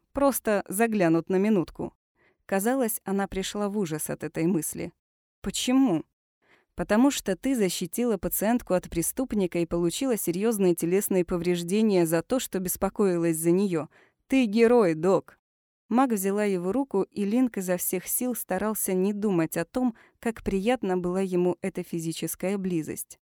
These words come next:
«Повреждения получила не я одна», — сказала Мак, внимательно разглядывая посиневшие сбитые костяшки пальцев. «Никто не должен лезть к моей девушке». Она окинула его взглядом,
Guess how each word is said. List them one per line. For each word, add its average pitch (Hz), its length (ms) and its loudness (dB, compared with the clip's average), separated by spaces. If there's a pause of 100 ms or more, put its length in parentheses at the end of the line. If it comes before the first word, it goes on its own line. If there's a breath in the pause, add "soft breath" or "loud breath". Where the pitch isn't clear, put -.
(240)
«Повреждения 208 720 0
получила 190 580 -4
не 185 220 4
я 180 240 0
одна», — 190 400 -4 (260)
сказала 165 520 -2
Мак, 185 260 0
внимательно 170 600 2
разглядывая 175 640 -4
посиневшие 170 680 -2
сбитые 160 420 -6
костяшки - 560 -8
пальцев. - 580 -8 (680)
«Никто 185 400 2
не 262 140 6
должен 202 440 4
лезть 180 300 2
к - 80 -6
моей 175 360 2
девушке». 165 640 -6 (640)
Она 170 260 4
окинула 175 460 2
его 165 540 0
взглядом, 175 800 -2